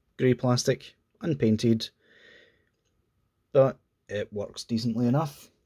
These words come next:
Um, it can store on his back. You have that peg there, which then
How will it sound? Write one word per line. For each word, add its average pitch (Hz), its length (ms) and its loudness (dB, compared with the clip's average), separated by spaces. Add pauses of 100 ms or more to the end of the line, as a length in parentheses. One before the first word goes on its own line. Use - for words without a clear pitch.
(640)
Um, 113 440 0 (540)
it - 220 -8
can 120 580 2
store 120 560 -4 (280)
on 113 80 -2
his 110 120 0
back. 120 400 -2 (1040)
You 101 80 -10
have 101 280 -4
that - 240 -8
peg 104 320 -4
there, 180 280 2 (1300)
which - 320 -10
then 98 360 -4